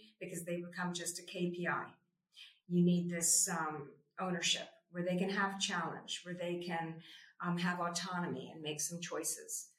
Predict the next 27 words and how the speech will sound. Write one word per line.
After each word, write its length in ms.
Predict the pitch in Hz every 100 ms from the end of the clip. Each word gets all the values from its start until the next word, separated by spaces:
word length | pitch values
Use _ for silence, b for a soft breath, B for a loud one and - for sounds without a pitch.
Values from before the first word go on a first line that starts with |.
| b -
So 180 | - 180
that's, 440 | 180 208 - -
that's 260 | 196 196 -
the 100 | 214
challenge. 500 | 208 165 139 156 -
So 140 | 175
when 140 | 175
I 60 | 180
do 180 | 196 185
coaching 400 | 208 196 196 185
with 140 | 175
startups, 560 | 175 180 165 170 165 -
it's 180 | 160 -
mostly 680 | 175 175 - - 175 175 - b b b b b _ _ 185
what 260 | 180 190
happened 480 | 196 196 190 196 185
from 140 | 180
the 100 | 175
beginning 680 | 175 170 180 185 190 190 190 190
to 500 | 196 175 165 160 165 _ _ _
now 340 | 175 147 131 - _ _ _ _ -
and 160 | 165 175
how 180 | 180
did 140 | 175 175
they 100 | 165
get 260 | 156 147
there? 300 | 117 95 -